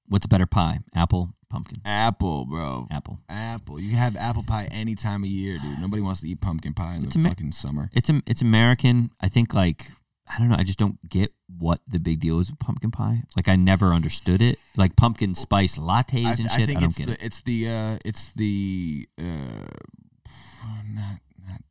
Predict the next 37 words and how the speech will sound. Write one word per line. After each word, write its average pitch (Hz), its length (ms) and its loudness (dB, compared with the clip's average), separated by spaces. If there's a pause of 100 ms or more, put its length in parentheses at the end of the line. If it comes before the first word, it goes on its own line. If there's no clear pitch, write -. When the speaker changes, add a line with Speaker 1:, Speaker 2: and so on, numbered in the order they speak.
(320)
Speaker 1:
It's, - 120 -4
like, 120 100 -6
just - 60 -6
Speaker 2:
it's, 127 100 2
it's, - 60 -2
Speaker 1:
seasonal. 113 420 2
Speaker 2:
it's 85 140 -4
what, 131 240 -4
yeah, 143 180 -4
but 113 160 -4
it's 107 140 -6
what 120 120 4
comes 117 60 8
Speaker 1:
Habitual 131 320 6
Speaker 2:
with 107 100 4
the - 40 0
Speaker 1:
season. 101 340 4
Speaker 2:
season. 98 340 -2
It, 104 80 -4
everybody 117 340 0
knows 110 320 0
that 95 120 -4
once 104 200 -2
you 110 60 -4
get 104 120 -4
the 101 80 -8
pumpkin, 104 400 -2
now 95 180 -4
we're 95 120 -4
in 92 100 -6
the 92 80 -4
holiday 92 340 -4
season 87 420 -8
of 80 140 -10
the, 80 240 -10
of 76 240 -12
the, 76 240 -10